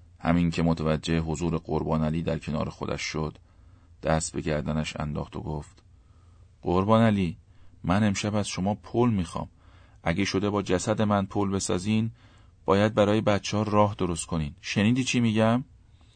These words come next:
مگه نمی‌بینی که بچه‌ها چطور شهید می‌شن؟» دوباره حرفش را عوض کرد و گفت: «یا ابا عبدالله، من تحمل این صحنه ها رو ندارم. منو بگو که آرزو می‌کردم در رکاب شمشیر بزنم.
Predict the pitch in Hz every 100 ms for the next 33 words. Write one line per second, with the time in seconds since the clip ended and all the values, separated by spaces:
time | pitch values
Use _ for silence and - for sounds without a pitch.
0 | - - - 90 95 107 113 147 143 131
1 | 127 120 110 110 104 104 104 - 98 90
2 | - 85 78 76 - - - - - -
3 | - - - - - - 90 87 87 87
4 | 85 82 80 87 85 80 85 - 85 82
5 | 82 87 82 82 - - - - - -
6 | - - 98 104 104 101 95 80 95 87
7 | 82 82 - - - - - - 85 95
8 | 101 101 104 110 107 104 - 98 95 95
9 | 104 101 98 95 82 71 - - - -
10 | - - - - 104 113 110 110 110 110
11 | 107 104 98 113 107 107 101 104 101 98
12 | 101 - 107 107 104 - 95 95 120 117
13 | 107 90 92